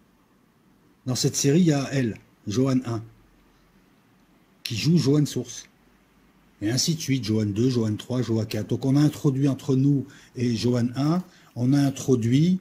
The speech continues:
un nouveau niveau de fiction ou de réalité. Ça a aussi toutes les implications. Finalement, elle se rend compte, l'autre, qu'elle n'existe pas. En fait, elle est, elle est une variation de quelqu'un.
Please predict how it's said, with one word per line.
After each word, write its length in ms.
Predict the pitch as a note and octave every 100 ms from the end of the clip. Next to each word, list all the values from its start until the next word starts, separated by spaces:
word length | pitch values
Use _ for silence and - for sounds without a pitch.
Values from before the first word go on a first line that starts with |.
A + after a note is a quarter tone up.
| - _ _ - - - - _ -
un 100 | B2+
nouveau 320 | A#2+ C3+ C3+ C#3+
niveau 300 | C3+ B2+ C3
de 80 |
fiction 480 | - A#2 A2 - A2 A2 _ _ _ _ -
ou 60 |
de 100 | A2
réalité. 600 | A2+ A#2+ A2 G#2+ - G2+ _ _ _ _ _ _ _ _ _ _ _ _ _ _ _ _ _
Ça 100 | -
a 40 |
aussi 200 | F#2 -
toutes 180 | B2 -
les 140 | G2 F#2+
implications. 560 | F2 F#2+ B2+ - E3
Finalement, 340 | - G#2 G#2+ A2+
elle 80 |
se 60 | G#2
rend 140 | G2+
compte, 280 | F#2+ A#2 A2
l'autre, 140 | B2+ -
qu'elle 140 | G#2+
n'existe 420 | G2+ G2 G2+ -
pas. 180 | A2 B2
En 80 | G2+
fait, 180 | - A#2
elle 140 | G#2
est, 160 | G#2 F#2+
elle 160 | G2+
est 60 | G2+
une 80 | G2+
variation 520 | G#2+ A2 A2+ - C3
de 60 | B2+
quelqu'un. 380 | A#2+ A2+ A#2